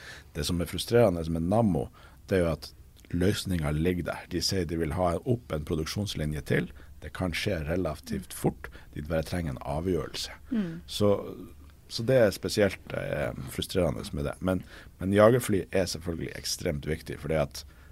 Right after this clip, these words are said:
Speaker 1: når vi har planlagt, eh, måten vi driver krigføring, eh, med i Vesten, så beskytter vi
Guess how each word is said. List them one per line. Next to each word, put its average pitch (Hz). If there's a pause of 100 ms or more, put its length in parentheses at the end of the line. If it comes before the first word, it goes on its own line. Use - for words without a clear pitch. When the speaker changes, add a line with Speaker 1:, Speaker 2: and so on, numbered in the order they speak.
(140)
Speaker 1:
når 95
vi 98
har 92
planlagt, 92
eh, 78
måten 87
vi 85
driver 82
krigføring, 73
eh, 73
med 76
i -
Vesten, 76
så -
beskytter 85
vi 73